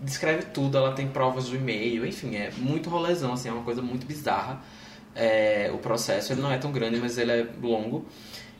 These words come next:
E ela fala também sobre essa questão da, que uma coisa que eu achei muito bizarra é que ela falou que, por exemplo, existia muito essa questão de decidir quem vai entrar,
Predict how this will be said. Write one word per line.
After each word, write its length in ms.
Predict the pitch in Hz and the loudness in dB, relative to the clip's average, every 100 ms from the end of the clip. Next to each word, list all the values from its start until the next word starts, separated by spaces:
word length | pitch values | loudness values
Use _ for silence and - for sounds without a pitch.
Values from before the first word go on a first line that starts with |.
| - - | -14 0
E 1200 | 135 139 143 143 143 143 139 139 135 131 127 123 - | 2 4 2 2 0 2 2 2 2 0 -2 -4 0
ela 200 | 127 139 | 2 4
fala 220 | 147 135 | 4 4
também 200 | 139 139 | 4 2
sobre 200 | 139 135 | 2 0
essa 120 | 135 | 0
questão 400 | 139 143 - 135 | -2 -2 0 2
da, 500 | 135 135 139 135 127 - | 4 6 6 6 4 0
que 360 | 139 135 135 - - - - - | -2 0 -2 -6 -16 -20 -20 -2
uma 120 | 135 | 0
coisa 200 | 139 139 | 2 2
que 80 | 139 | 4
eu 60 | 139 | 2
achei 240 | 139 139 | 4 4
muito 240 | 139 143 156 | 4 2 -2
bizarra 320 | 143 131 135 | 2 2 4
é 20 | |
que 80 | 135 | 2
ela 140 | 131 | 2
falou 200 | 135 127 | 2 -2
que, 80 | 123 | -2
por 140 | 131 | -2
exemplo, 480 | 120 120 110 104 98 - - - - - - - - | -2 0 -2 -2 -6 -8 -16 -20 -20 -20 -20 -20 -6
existia 600 | 120 120 135 - 160 185 190 | -2 0 0 -2 0 2 2
muito 380 | 151 143 143 | 2 0 0
essa 200 | 135 135 | 0 -2
questão 460 | - 127 - 123 117 | -4 -4 -2 -2 0
de 100 | 117 | -2
decidir 680 | - 127 117 123 117 123 123 | -2 -2 0 -2 -2 -4 -2
quem 240 | 143 143 | -4 -4
vai 160 | 131 123 | -2 -4
entrar, 680 | 120 - 101 113 - - | -6 -4 0 0 0 -8